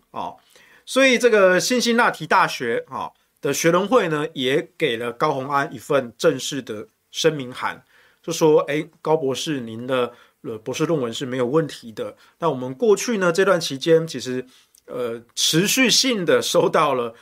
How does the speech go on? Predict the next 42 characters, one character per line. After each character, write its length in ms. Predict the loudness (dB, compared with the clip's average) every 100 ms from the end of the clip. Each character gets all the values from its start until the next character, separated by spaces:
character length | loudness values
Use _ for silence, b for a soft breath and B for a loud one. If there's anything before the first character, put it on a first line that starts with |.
| b b _
这 160 | -6
个 200 | -2 0
检 400 | 0 -2 0 0
举， 240 | -2 -4 -4
其 180 | -6 -6
实 120 | -4
我 180 | -4 -6
们 120 | -2
也 100 | 0
很 140 | 0 -4
困 200 | -2 -2 -2
扰。” 240 | -6 -14 _ _
对， 160 | 2
这 80 | 2
是 120 | -2
你， 140 | -6 -6 -14 B B B
这 100 | -8
是 120 | -2 0
你 100 | 2
没 80 |
有 80 | 2
听 180 | 2 0
错， 200 | 2 2
这 100 | 2
是 180 | -2 -2 -4 _
高 180 | 0 2
虹 80 |
安 60 | 2
的 80 | -2
母 180 | -6 -4
校， 320 | 0 0 -2 B B
美 200 | -6 -6
国 260 | -2 0 0
辛 140 | -2
辛 120 | -2
那 140 | 0 -2
提 100 | -2
大 220 | -2 0
学， 360 | -2 -8 -12 -14 b b _ -8
他 280 | 2 2 4
们 280 | 2 0
说 640 | -2 0 4 6 6 4